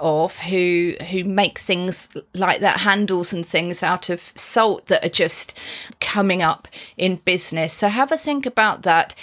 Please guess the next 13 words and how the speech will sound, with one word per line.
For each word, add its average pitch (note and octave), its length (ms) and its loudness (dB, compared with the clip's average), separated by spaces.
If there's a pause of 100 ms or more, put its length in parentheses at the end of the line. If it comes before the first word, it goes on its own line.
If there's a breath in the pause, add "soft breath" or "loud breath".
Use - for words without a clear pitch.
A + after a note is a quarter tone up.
(160 loud breath)
So C#4+ 460 2
second D#4 560 -4
thing, B3 360 0
tips - 440 -2
on C#4 140 0
how C4+ 300 0
to C4 200 -4
pivot, - 760 -2 (280)
pivot D4+ 580 -2 (460 loud breath)
to C4 400 2
embrace A3+ 560 2
those G#3 460 4
needs. F#3+ 560 0